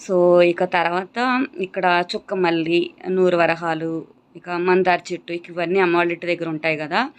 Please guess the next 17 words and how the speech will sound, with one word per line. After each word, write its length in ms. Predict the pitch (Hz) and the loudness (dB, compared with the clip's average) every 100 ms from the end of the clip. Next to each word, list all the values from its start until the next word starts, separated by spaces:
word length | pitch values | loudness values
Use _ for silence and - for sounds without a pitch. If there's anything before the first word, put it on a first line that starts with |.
| - - - - - - | -20 -20 -18 -18 -16 -12
So 140 | 175 180 | -6 -2
ఒకసారి 540 | 170 170 - 165 160 | -2 -2 -2 0 0
అయితే 180 | 170 208 | 0 -4
ఇక 140 | 196 185 170 170 - 185 | -2 2 2 0 -2 -4
గార్డెన్ 400 | 175 170 185 190 | 0 0 0 -2
అయితే 200 | 170 196 196 | -4 -8 -10
చూపిస్తున్నాను. 640 | 180 - 180 175 170 233 | -12 -12 -6 -4 -2 2
నైన్ 340 | 254 190 175 175 | 4 4 2 0
మంత్స్ 240 | 170 - | -2 2
అయిపోయింది 400 | 185 180 180 175 | 2 2 0 0
కదా 200 | 165 165 | -2 -2
ఇక 160 | 170 165 | -4 -4
నేను 180 | 165 | -4
అమ్మ 160 | 160 160 | -2 -2
వాళ్ళ 220 | 170 165 | -4 -4
ఇంటికి 280 | 160 160 165 | -6 -10 -14
వచ్చి. 360 | 160 - 247 | -14 -10 -10